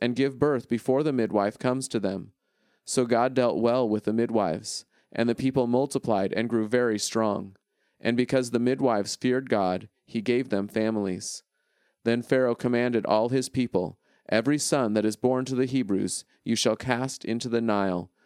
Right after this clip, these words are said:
but you shall let every daughter live." Exodus two. Now a man from the house of Levi went and took as his wife a Levite woman.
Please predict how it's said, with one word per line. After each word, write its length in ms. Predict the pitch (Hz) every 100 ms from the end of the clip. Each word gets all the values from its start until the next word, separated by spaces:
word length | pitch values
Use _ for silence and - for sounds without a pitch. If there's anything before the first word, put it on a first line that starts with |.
| _
but 180 | - 120
you 100 | 123
shall 200 | 117 120
let 240 | 113 104 -
every 280 | 113 131
daughter 520 | 120 117 117 95 90 110
live." 480 | - 101 87 90 - _ _ _ _ _
Exodus 720 | 110 - - 147 151 - - - _ _
two. 480 | - 127 101 92 101 _ _ _ _ -
Now 240 | 110 113
a 40 |
man 320 | 113 123 110 104
from 160 | 120
the 100 | 117
house 280 | 117 120 123
of 120 | 135
Levi 340 | 131 131 110 98
went 380 | 113 117 98
and 140 | 113 110
took 200 | 143 151
as 140 | 147
his 180 | 160 147
wife 320 | 104 95 104 -
a 80 |
Levite 400 | 117 127 120 104
woman. 420 | 92 113 117 95